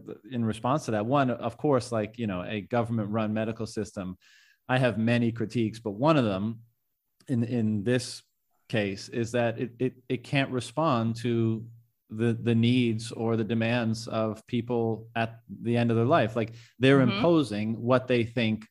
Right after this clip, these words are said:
Speaker 1: the response or the treatment or the care should be, right? Because
Speaker 2: Mm-hmm.
Speaker 1: they're not dynamic and adaptable like a, you know, privately run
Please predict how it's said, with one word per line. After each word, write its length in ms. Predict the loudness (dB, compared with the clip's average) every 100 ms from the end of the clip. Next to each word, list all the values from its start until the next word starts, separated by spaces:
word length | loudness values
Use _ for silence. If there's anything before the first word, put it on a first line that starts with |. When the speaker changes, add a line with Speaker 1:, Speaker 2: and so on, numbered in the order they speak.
| _ _ _ _
Speaker 1:
the 100 | 0
response 580 | 0 0 0 0 0 -2
or 60 | -4
the 120 | -4
treatment 520 | -2 -2 0 -2 -2
or 80 | -4
the 80 | -4
care 560 | -2 0 0 -2 -6 -14
should 240 | -8 -2
be, 380 | 4 4 2 -6 -18 _ _
right? 180 | 0 2
Because 220 | 2 2
Speaker 2:
Mm-hmm. 40 | 2
Speaker 1:
they're 80 | 2
not 280 | 2 0 0
dynamic 520 | 0 2 2 0 -2
and 100 | -4
adaptable 480 | -2 -2 -2 -2 0
like 240 | 0 0 -2
a, 280 | -2 -2 -4
you 120 | -4
know, 140 | -4
privately 420 | -2 0 0 -2 -2
run 440 | 0 0 -2 -6